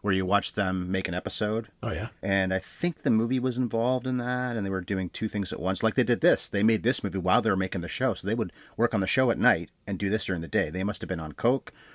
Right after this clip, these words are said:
Speaker 1: Well, they're young. That always helps, but they must have been working constantly. But that making of,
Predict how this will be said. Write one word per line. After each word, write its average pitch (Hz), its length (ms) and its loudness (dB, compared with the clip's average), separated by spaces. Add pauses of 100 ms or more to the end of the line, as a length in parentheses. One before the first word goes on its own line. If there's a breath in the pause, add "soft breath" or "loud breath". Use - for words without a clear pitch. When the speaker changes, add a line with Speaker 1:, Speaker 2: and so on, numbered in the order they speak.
(160 loud breath)
Speaker 1:
Well, 131 160 4
they're - 100 -4
young. 85 320 0
That 92 140 0
always 82 180 -6
helps, 82 360 -4
but 85 260 -8
they 107 80 -2
must 107 140 -2
have 95 60 -4
been 90 60 -6
working 90 180 -10
constantly. - 540 -8 (1120 soft breath)
But 120 160 4
that 139 200 4
making 123 340 2
of, 101 580 0